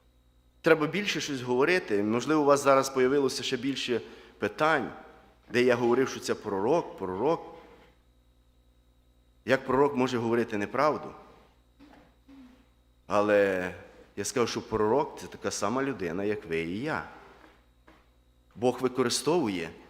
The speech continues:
людей. І цей чоловік, він сказав неправду.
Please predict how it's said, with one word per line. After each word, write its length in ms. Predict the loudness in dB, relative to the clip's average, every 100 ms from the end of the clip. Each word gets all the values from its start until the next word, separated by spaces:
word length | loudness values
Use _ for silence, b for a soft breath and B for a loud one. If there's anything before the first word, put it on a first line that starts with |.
| -20 -12
людей. 540 | -6 -6 -4 -4 -6 -10 -20 -20 _ _ _ _ _ _ _ _ _ _ _ _ _ _ _ _ -20 -20 _ _ _ _ _ _ _
І 60 | -4
цей 180 | 0
чоловік, 460 | 2 2 4 2 0
він 120 | -4
сказав 420 | -2 -4 2 2
неправду. 600 | 2 -2 -2 -2 -2 -8